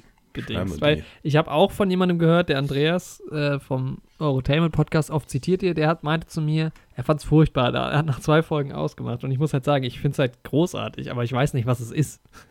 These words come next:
Speaker 2: Ja, es ist schwer einzuschätzen. Also ich find's auch super witzig so. Also es hat mich halt irgendwie von Anfang an so geschnappt, aber ich kann auch verstehen, wenn man's so ein bisschen befremdlich findet. So.
Speaker 1: Ja.
Speaker 2: Es, es, es hat so eine ganz eigene Art, so ein, auch so einen ganz eigenen Humor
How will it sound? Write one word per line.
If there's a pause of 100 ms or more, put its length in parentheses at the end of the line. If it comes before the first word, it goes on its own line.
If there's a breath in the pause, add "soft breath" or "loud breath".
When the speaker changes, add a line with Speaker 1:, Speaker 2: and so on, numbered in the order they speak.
(580 loud breath)
Speaker 2:
Ja,
es
ist
schwer
einzuschätzen.
Also
ich
find's
auch (440 loud breath)
super
witzig
so. (640 loud breath)
Also
es
hat
mich
halt
irgendwie
von
Anfang
an
so
geschnappt,
aber
ich
kann
auch
verstehen,
wenn
man's
so
ein
bisschen
befremdlich
findet.
So.
Speaker 1:
Ja. (340 loud breath)
Speaker 2:
Es,
es,
es
hat
so
eine
ganz
eigene
Art,
so
ein,
auch
so
einen
ganz
eigenen
Humor